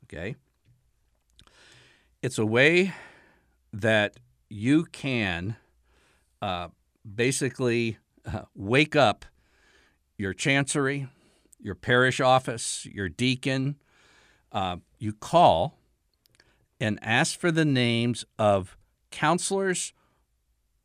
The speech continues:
who are trained in suicide prevention and have experience.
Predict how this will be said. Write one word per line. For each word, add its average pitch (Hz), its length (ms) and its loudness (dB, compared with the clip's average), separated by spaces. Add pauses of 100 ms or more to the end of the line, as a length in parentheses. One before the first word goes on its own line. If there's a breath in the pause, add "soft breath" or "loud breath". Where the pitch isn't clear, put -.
who 127 280 0
are 113 140 0
trained 139 640 0 (580)
in 104 420 -4
suicide 131 720 0
prevention 107 720 -2
and 101 140 -6
have 95 240 -4
experience. 98 880 -2